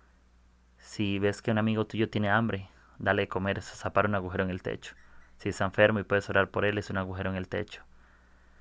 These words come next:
Si tu papá necesita tu ayuda, un consejo, puedes hacerlo y destapar un agujero en el techo.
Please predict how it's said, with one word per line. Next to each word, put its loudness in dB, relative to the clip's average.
Si -6
tu -4
papá 6
necesita -2
tu -4
ayuda, 0
un -4
consejo, -2
puedes -2
hacerlo -2
y -8
destapar -2
un -4
agujero -4
en -6
el -6
techo. -10